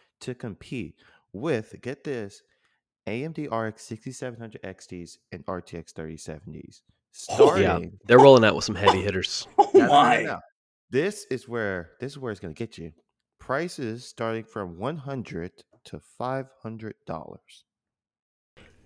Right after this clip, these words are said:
Speaker 3: Yeah,
Speaker 2: Wow.
Speaker 3: that, it's,
Speaker 1: One hundred
Speaker 3: it's very shocking,
Speaker 2: One hundred?
Speaker 3: but exciting.
Speaker 1: Yeah, one hundred
Speaker 2: Ooh.
Speaker 1: G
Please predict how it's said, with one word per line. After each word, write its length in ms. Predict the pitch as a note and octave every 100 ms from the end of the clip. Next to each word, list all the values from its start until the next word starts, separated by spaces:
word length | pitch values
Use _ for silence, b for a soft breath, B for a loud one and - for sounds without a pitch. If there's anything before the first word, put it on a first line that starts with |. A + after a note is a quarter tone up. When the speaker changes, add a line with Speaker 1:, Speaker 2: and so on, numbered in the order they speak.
| C3+ C3
Speaker 3:
Yeah, 280 | A#2+ D#2+ -
Speaker 2:
Wow. 160 | F#2+ F2+
Speaker 3:
that, 100 | A#2
it's, 60 | D3
Speaker 1:
One 100 | G3
hundred 560 | D#3 C3 E3 - D#3
Speaker 3:
it's 160 | B2 -
very 300 | A#2+ A#2+ A2+
shocking, 400 | E3+ G3 F#3+ -
Speaker 2:
One 80 | D#3+
hundred? 440 | D#3+ D#3 G3 C#4
Speaker 3:
but 140 | A#2+ G2+
exciting. 600 | - - G2+ G2+ F2 - _ _ _ _ _ _ _
Speaker 1:
Yeah, 160 | C3 F2 -
one 300 | F#2+ C3 F#3
hundred 480 | C#3 E3+ F3 E3+ C4
Speaker 2:
Ooh. 640 | D4 C4+ A#3 G3 D#3+ C#3+
Speaker 1:
G 120 | B2+